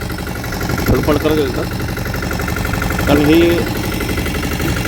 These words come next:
बारीक माशाची जाळी आहे, त्याच्यामुळे त्याला कधी काय आणि किती भेटेल याचा अंदाज नसतो. पहिल्या दिवशी बघितलं आपल्याला जास्त बांगडा भेटला होता, त्यानंतर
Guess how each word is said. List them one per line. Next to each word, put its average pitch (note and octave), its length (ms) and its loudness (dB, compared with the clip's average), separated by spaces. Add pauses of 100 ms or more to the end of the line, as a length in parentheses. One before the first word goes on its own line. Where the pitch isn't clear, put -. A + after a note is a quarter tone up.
(960)
बारीक C#3 360 4
माशाची D#3 340 2
जाळी C#3+ 280 4
आहे, C3 160 0
त्याच्यामुळे C3+ 480 4 (960)
त्याला B2 160 2 (160)
कधी C#3 260 6 (100)
काय C#3 200 4
आणि C#3+ 200 2 (220)
किती D#3+ 200 6
भेटेल C#3+ 360 6 (880)
याचा C3+ 260 6
अंदाज D3 340 6
नसतो. C#3 380 2
पहिल्या - 920 0
दिवशी D3 180 8
बघितलं D3 280 6
आपल्याला C#3 320 6
जास्त C3 320 4
बांगडा C3 280 4
भेटला A#2+ 260 4
होता, G#2+ 220 2 (540)
त्यानंतर B2 720 4